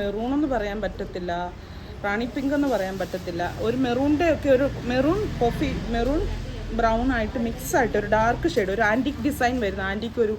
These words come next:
മോഡലിൽ വരുന്ന ഒരു കളക്ഷൻ, മെഹന്തി ഡിസൈൻ പോലെയൊക്കെ വന്നിട്ട് വരുന്ന പോലെ ഇവിടെ വരുമ്പോൾ ഇവിടെ അങ്ങനെ ഒരു ഡിസൈൻ. പിന്നെ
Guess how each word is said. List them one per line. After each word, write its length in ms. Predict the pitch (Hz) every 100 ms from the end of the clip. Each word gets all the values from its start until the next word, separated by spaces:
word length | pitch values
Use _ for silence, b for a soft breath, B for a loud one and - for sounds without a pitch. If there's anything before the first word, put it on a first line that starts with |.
| 202
മോഡലിൽ 300 | 190 196 202
വരുന്ന 220 | 190 190 196
ഒരു 100 | 185 359 - B B B -
കളക്ഷൻ, 340 | 202 196 196 180
മെഹന്തി 320 | 196 226 240 247
ഡിസൈൻ 340 | 233 - 214 214 208
പോലെയൊക്കെ 380 | 196 190 190 190 190
വന്നിട്ട് 320 | 180 180 175 185 - - - -
വരുന്ന 240 | 185 175 180 185
പോലെ 160 | 185 185
ഇവിടെ 180 | 185 196
വരുമ്പോൾ 280 | 185 170 220 - - 196
ഇവിടെ 160 | 185 170
അങ്ങനെ 160 | 175 165
ഒരു 100 | -
ഡിസൈൻ. 340 | 196 - 175 - - - - - - 539 87 - - - - -
പിന്നെ 380 | 214 170 165